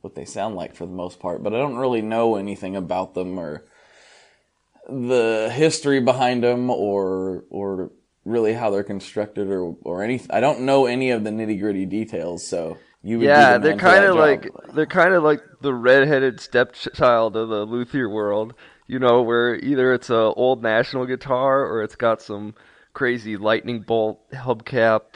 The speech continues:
Speaker 2: you know, s-, something on it.
Speaker 1: <laughs> Right.
Speaker 2: So, yeah, yeah, it's, uh,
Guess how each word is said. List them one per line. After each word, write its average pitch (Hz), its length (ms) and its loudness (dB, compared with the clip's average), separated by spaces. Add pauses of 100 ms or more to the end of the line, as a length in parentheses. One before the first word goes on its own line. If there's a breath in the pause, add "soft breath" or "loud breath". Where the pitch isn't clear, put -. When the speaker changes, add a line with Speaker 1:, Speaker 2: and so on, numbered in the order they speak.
(220)
Speaker 2:
you 117 160 -4
know, 110 360 -2 (120)
s-, - 180 -20 (180)
something 113 360 -2
on 107 220 0
it. 117 40 -4
Speaker 1:
<laughs> - 0 -
Right. 107 180 0
Speaker 2:
So, 110 360 -4 (440 soft breath)
yeah, 107 260 -2 (200)
yeah, 131 240 4
it's, 127 300 -4
uh, 120 320 -4